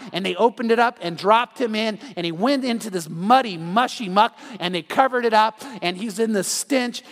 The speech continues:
he's in this darkness. It's a claustrophobic nightmare, and, and he stays faithful to God even in that. And God eventually rescues him out, and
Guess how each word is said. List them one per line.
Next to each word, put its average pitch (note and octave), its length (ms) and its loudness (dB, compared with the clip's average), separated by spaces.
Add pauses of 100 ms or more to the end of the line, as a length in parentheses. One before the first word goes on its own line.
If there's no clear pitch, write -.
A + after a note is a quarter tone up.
(100)
he's G3+ 240 -4
in F#3 100 0
this D#3 220 -6
darkness. A3+ 580 2 (160)
It's G3+ 220 -2
a E3 40 -10
claustrophobic A3 1000 0
nightmare, G#3+ 680 0 (280)
and, G#3 180 -2
and F#3+ 220 -4 (160)
he A#3 160 -2
stays - 540 -4
faithful B3 360 0
to A#3 80 0
God F#3 260 2
even E3+ 220 -4
in D#3+ 140 -6
that. B2+ 220 -8 (720)
And F3 160 -4
God G#3+ 240 4
eventually A3 480 -4
rescues - 500 0
him A#3 140 0
out, A#3 240 2
and D#3+ 100 -6